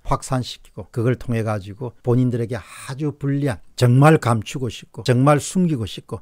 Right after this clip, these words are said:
정말 그냥 다 파묻어버리고 싶은 그런 이슈들을 다 파묻는 부분에 너무나 치중한 나머지 코로나 일구의 확진자 수 증가란 부분들을 계속해서 활용할 것이다, 그렇게 봅니다.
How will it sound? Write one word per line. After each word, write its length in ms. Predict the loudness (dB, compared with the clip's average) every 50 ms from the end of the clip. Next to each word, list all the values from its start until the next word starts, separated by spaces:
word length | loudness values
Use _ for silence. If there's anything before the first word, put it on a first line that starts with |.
| -4
정말 440 | 0 4 6 6 8 8 8 6 4 2 0
그냥 320 | 2 4 6 6 4 2
다 240 | 2 0 0 0 -2
파묻어버리고 680 | -4 -4 -2 -2 -2 -2 -2 -2 -2 0 0 -2 -2 -4
싶은 460 | -8 -12 -16 -14 -12 -12 -12 -12 -14 -12
그런 260 | _ -4 -2 -2 -2 -2
이슈들을 580 | -4 -4 -6 -6 -8 -6 -4 -4 -4 -4 -6 -4 _
다 320 | 4 6 8 8 8 8 6
파묻는 580 | 2 2 2 4 4 4 4 2 2 0 -2
부분에 300 | -2 -2 -2 0 0 0
너무나 540 | 2 4 4 6 8 8 8 10 8 8 6
치중한 520 | 4 0 -4 -4 -2 -2 -2 -2 -2 -4
나머지 460 | -6 -6 -8 -8 -10 -12 -12 -16 -18 -20 _ _ _ _ _ _
코로나 400 | -4 -2 0 2 2 2 0 0 -2 -4
일구의 720 | -2 0 0 0 0 -2 -2 -2 -2 -2 -4 -6 -8 -10 -6 -2
확진자 640 | -2 -2 -2 -4 -8 -6 -2 0 2 2 2 2 0
수 220 | -2 -4 -8 -10 -6
증가란 480 | -2 -2 0 0 0 -2 -2 -4 -6 -8
부분들을 540 | -10 -10 -10 -10 -10 -10 -8 -8 -10 -10 -12 _
계속해서 600 | _ -2 -2 0 0 0 0 -2 -2 -4 -6 -12 -14
활용할 440 | -8 -6 -2 0 0 0 0 -2 -4
것이다, 580 | -6 -10 -10 -10 -10 -10 -10 -10 -10 -12 -14 -16
그렇게 500 | -12 -12 -12 -12 -12 -12 -12 -12 -12 -12 -14 _
봅니다. 420 | _ -16 -16 -14 -14 -16 -18 -20